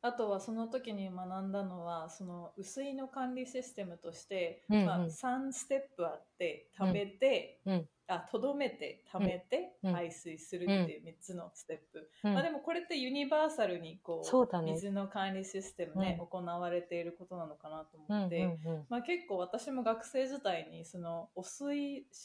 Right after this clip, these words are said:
Speaker 2: 処理、処理場みたいな
Speaker 1: うん、うん。
Speaker 2: ところとか、その学校のエクスカーションでよくそういえば行ってたなと思って、
Speaker 1: ああ、そうなんだ。
Speaker 2: でもい-、うん。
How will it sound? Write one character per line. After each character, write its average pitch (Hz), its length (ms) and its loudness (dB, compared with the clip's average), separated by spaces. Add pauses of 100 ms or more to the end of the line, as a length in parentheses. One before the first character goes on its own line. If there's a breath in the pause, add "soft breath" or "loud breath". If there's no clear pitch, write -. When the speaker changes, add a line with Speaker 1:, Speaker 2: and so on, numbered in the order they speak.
(180)
Speaker 2:
処 247 140 0
理、 220 160 -6 (140)
処 220 120 0
理 220 200 -2
場 208 360 0 (180)
み 190 100 -4
た 196 140 4
い 156 100 0
な - 120 -10 (100)
Speaker 1:
う 214 80 4
ん、 208 60 6
う - 60 4
ん。 165 60 -4 (140)
Speaker 2:
と 240 140 0
こ 202 100 2
ろ 196 160 4
と 185 140 -2
か、 160 460 -2
そ - 120 -10
の 175 140 -6
学 180 320 -4
校 233 200 2
の 233 140 0
エ 220 80 2
ク 220 100 -6
ス - 140 -12
カ 220 140 2
ー 220 80 2
シ 220 100 -8
ョ 175 60 -4
ン 156 60 -10
で 165 120 -10
よ 190 120 0
く 196 340 -10
そ - 160 -6
う 220 80 4
い 240 40 6
え 214 60 6
ば - 140 2
行 170 100 -8
っ - 20 -14
て 240 200 -4
た 214 140 2
な 165 180 -4
と 165 120 -12
思 165 180 -12
っ - 20 -20 (120)
て、 - 80 -4
Speaker 1:
あ 208 220 0
あ、 - 20 -4
そ 202 140 0
う 214 100 4
な 190 140 6
ん 170 100 4
だ。 156 320 -2
Speaker 2:
で 202 60 -4
も 208 80 -2
い-、 - 80 0
う 185 60 -2
ん。 196 40 -6